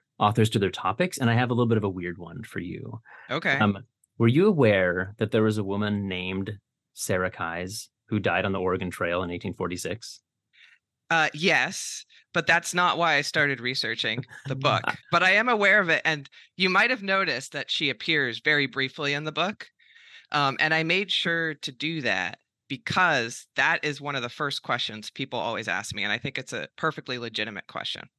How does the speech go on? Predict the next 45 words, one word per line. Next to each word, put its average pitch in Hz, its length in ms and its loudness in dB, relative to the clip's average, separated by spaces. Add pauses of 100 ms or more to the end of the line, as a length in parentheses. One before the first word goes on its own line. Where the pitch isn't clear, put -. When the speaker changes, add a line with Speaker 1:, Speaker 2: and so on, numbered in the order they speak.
(160)
Speaker 1:
I 135 120 2
completely 123 500 2
skipped 117 300 0
over 107 220 0
that. 95 220 -6
I'm 92 120 -10
so 101 200 -4
embarrassed. 87 680 -4
Um, 95 180 0
Speaker 2:
No, 185 320 0
not 139 260 -4
at 170 120 -4
all. 147 320 -2 (440)
Speaker 1:
Well, 143 140 8
if, 143 180 6 (280)
'cause 135 120 0
I 151 100 6
was 151 100 4
thinking 131 240 6
if 104 100 2
you 104 80 2
were 98 100 0
not 98 220 -2
aware, 92 480 -6
maybe, 104 560 2 (540)
like, - 320 -4 (240)
her 104 360 0
ghost, - 760 -4 (480)
you 107 100 2
know, 85 220 -2
was 87 140 -4
leading 98 420 -2
you 82 140 -6
to 78 260 -8
this. - 420 -12
But 139 100 6
apparently 175 300 6
that's 139 140 6
not 120 100 0
the 110 80 -12
case. - 220 -10 (180)
So 117 300 6 (840)
tell, - 140 0
tell 214 200 2
us, 254 140 2